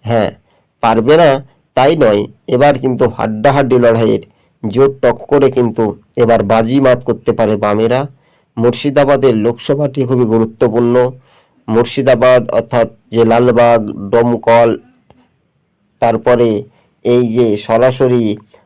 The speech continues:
আহ, করিমপুর, নদিয়া জেলার করিমপুর,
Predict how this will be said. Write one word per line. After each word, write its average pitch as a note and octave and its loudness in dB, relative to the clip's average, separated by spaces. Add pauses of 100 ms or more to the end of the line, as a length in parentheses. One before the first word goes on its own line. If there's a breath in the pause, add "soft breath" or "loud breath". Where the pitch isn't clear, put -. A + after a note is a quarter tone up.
(140 soft breath)
আহ, A2 0 (120)
করিমপুর, C#3 2
নদিয়া A#2+ 2
জেলার A#2 2
করিমপুর, A#2+ 0